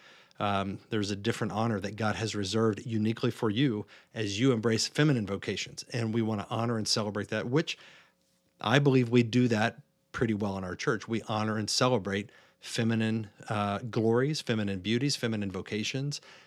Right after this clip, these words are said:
and we wanna make sure it's like, that is held up as esteemed in high regard, because we don't just traffic in leadership as the only currency of value. Um,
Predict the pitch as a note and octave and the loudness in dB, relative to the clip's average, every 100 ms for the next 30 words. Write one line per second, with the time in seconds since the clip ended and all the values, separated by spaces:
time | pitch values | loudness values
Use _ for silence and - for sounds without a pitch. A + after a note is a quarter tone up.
0 | - A#2+ A2 A2+ A2 G#2+ G#2+ G2+ - G#2 | -8 -2 0 2 0 0 -2 -2 -2 -2
1 | G2+ F#2+ - - A#2 G#2+ G#2 - - - | -2 -6 -10 -6 -2 0 -2 -4 -4 -2
2 | A2+ G#2 G2+ - G#2 F#2+ - _ _ _ | 0 0 -4 -4 -4 -4 -6 _ _ _
3 | _ - - C#3 - D3 C#3+ C3 A2 A#2+ | _ -8 0 2 4 4 4 2 0 0
4 | A2 G2 G2+ F#2 F2+ - - - - _ | -2 -4 -6 -8 -12 -18 -20 -20 -20 _
5 | - C3 B2 A#2+ A#2 B2 B2+ B2 A#2 - | -10 -6 0 4 6 8 6 4 0 0
6 | - - A#2+ A2 A2 A2+ A2 A#2 A2 G2+ | -2 -2 0 0 -2 -2 0 2 2 0
7 | G#2 - A#2 G#2 A2+ A2+ A#2+ A2 G#2 A#2+ | -4 -2 -4 0 -2 0 0 -2 -4 -4
8 | A2 G#2 A2+ G2 F#2 F#2+ F2 - - - | -2 -2 -2 -2 -4 -4 -6 -14 -20 -20
9 | _ _ A2 G#2 G2+ G2+ | _ _ -4 -2 -2 -6